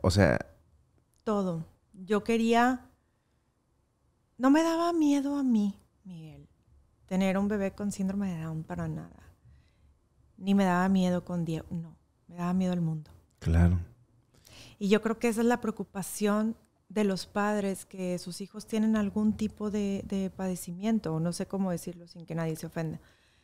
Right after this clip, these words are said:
Speaker 2: ¿No te da miedo lo que cambie tu vida o lo que tengas que dejar de hacer o enseñarte a hacer? Te da miedo el mundo.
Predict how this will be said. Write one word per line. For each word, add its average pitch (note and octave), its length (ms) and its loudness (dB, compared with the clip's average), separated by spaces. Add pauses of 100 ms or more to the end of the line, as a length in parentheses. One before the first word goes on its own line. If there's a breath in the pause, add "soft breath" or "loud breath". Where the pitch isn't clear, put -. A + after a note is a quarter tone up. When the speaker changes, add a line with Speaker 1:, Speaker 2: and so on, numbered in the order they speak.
(920)
Speaker 2:
¿No G#3 160 -4
te A#3+ 80 0
da B3+ 160 4
miedo A3+ 320 4
lo A3+ 160 -2
que - 80 -12
cambie F#3 340 -2
tu F#3+ 220 -12
vida F3+ 340 -6
o F3 60 0
lo E3 120 -2
que F3 120 -6
tengas F3 420 -2
que - 140 -2
dejar F3+ 360 -2
de F3+ 100 0
hacer F3 440 -2
o E3 400 0 (240)
enseñarte D#3+ 600 -2
a - 20 -6
hacer? - 320 -12 (120)
Te F3 100 -8
da F3 80 -2
miedo G#3 180 4
el G3+ 80 0
mundo. E3+ 300 -2